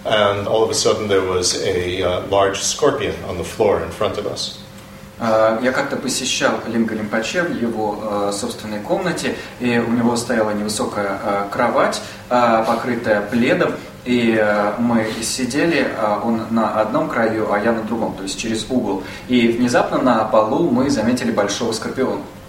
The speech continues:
Speaker 1: And, uh, Ling Rinpoche was the master of Vajrabharata, Yamantaka, you know, this really forceful deity, He was an unbelievably strong, forceful figure. Although, actually, he was very <laughs> gentle when we got to know him.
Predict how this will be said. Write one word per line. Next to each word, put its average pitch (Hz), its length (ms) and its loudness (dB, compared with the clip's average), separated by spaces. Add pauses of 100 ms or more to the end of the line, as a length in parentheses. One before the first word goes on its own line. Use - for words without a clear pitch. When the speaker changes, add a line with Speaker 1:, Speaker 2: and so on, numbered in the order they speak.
(160)
Speaker 1:
And, - 160 -8
uh, 95 180 -6
Ling 127 200 4
Rinpoche 101 580 2
was 90 240 -2
the 95 100 -8
master 107 680 2
of 117 340 2 (200)
Vajrabharata, 87 840 0
Yamantaka, 87 640 -2
you 73 120 -6
know, 71 100 -6
this - 280 -8
really 135 380 6
forceful 104 600 2
deity, 90 560 0 (340)
He 104 80 -4
was 87 200 0
an 98 160 -4
unbelievably 110 760 2
strong, 123 920 4 (560)
forceful 117 720 0 (480)
figure. - 400 0 (420)
Although, 110 160 2
actually, - 340 0
he 82 60 -4
was 82 120 -6
very - 260 -4
<laughs> - 40 -14
gentle - 460 -4
when - 160 -4
we - 80 -6
got - 220 -6
to 107 80 -4
know 101 200 0
him. - 300 -6